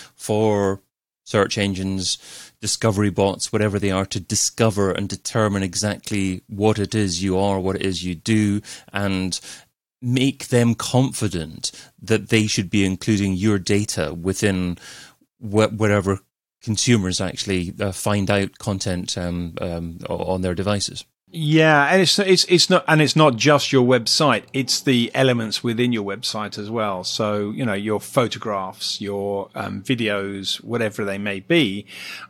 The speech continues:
Speaker 2: I think, you know, or, or, you know, your recipes or, uh, all sorts of, all sorts of things. There are so many types of schema out there that are, you know, built out to help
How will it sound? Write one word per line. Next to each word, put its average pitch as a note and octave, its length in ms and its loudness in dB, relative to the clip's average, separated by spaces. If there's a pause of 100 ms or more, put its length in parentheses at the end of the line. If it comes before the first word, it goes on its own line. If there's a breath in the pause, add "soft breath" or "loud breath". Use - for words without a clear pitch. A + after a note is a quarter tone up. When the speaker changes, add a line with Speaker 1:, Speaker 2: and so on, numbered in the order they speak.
Speaker 2:
I C3+ 80 2
think, C3 380 2
you D3 120 0
know, A#2+ 120 2
or, D3 260 6
or, A#2+ 340 2 (140)
you C3+ 100 2
know, G#2 160 -4
your A#2+ 180 0
recipes A2+ 760 0
or, A2 400 -2
uh, - 640 -10
all D#3+ 180 4
sorts C#3+ 300 2
of, G#2 180 -8
all D#3+ 180 -4
sorts E3+ 300 2
of C#3 100 -4
things. G#2 260 -2 (480 loud breath)
There C#3+ 140 8
are D3 60 6
so F#3+ 240 0
many E3+ 200 0
types - 540 -2
of A#2+ 120 -6
schema D#3 440 2
out G#2 220 0
there G2+ 200 -4
that A2 180 -4
are, G#2+ 360 2 (140)
you C#3+ 120 -2
know, G2 260 -4 (200)
built D3 240 4
out B2 220 2
to - 80 -8
help C3+ 460 2